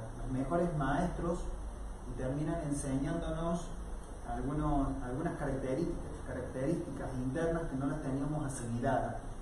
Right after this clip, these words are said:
Por ejemplo, esto que voy a decir, el vencer un temor, el vencer un miedo, eh, el también poder, eh, encontrarse con los gigantes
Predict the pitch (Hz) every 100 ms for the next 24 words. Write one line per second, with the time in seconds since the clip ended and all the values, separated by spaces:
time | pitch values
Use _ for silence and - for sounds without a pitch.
0 | - 110 113 120 120 139 135 135 127 123
1 | 127 139 117 120 127 131 135 139 135 113
2 | 110 107 113 113 139 139 131 123 139 151
3 | 147 131 113 110 - 131 131 123 143 147
4 | 131 127 - - - - - - 120 113
5 | 113 113 117 117 120 120 135 175 175 151
6 | 135 135 - - 127 123 117 113 107 107
7 | 117 117 123 127 151 170 165 170 160 156
8 | - - - 127 117 113 113 110 110 117
9 | 117 139 135 170 185 170 143 147 -